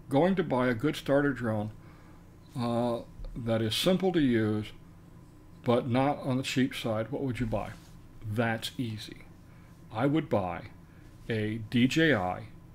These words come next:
Mini four Pro. Uh, it's a great starter drone.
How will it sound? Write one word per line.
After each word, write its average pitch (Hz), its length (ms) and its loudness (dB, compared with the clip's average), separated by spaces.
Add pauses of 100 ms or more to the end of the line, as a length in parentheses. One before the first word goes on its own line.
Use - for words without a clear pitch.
(200)
Mini 117 380 2
four 113 400 -2
Pro. - 440 -6 (440)
Uh, 107 360 -10 (560)
it's 131 340 0
a - 80 -6
great 120 240 -2
starter 175 400 2
drone. 139 460 2